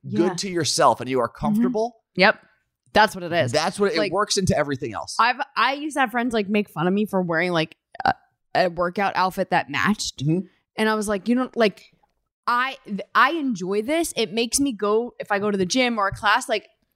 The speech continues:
Speaker 2: I feel cuter. I feel like I'm in a, like, a dance club," whatever
Speaker 1: Yeah.
Speaker 2: it is.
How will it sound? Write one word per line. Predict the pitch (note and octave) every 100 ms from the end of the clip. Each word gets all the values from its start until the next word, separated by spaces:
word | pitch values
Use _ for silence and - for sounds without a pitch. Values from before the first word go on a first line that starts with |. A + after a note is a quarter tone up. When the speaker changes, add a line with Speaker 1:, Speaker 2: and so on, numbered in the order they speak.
| _ B3
Speaker 2:
I | B3
feel | D#4+ D#4
cuter. | - E4 G#3+ E3+
I | F3
feel | - C4
like | C4 B3+
I'm | A#3 B3
in | B3
a, | B3
like, | B3+ -
a |
dance | A3+ C4 C4
club," | - G3+
whatever | B3+ C#4
Speaker 1:
Yeah. | B3+ E4+
Speaker 2:
it | C#4
is. | D4+ A#3 G3